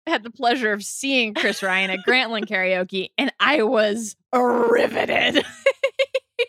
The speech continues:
Speaker 1: was incredible.
Speaker 2: Like, his voice
Speaker 1: Shit.
Speaker 2: is amazing, or he's just, like, charismatic on the mic?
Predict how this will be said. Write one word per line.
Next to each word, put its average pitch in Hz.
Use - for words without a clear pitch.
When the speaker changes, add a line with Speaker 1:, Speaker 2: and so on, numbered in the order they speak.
Speaker 1:
was 494
incredible. 359
Speaker 2:
Like, 240
his 247
voice 214
Speaker 1:
Shit. 233
Speaker 2:
is 226
amazing, 262
or 262
he's 208
just, 220
like, 185
charismatic 175
on 151
the 143
mic? 85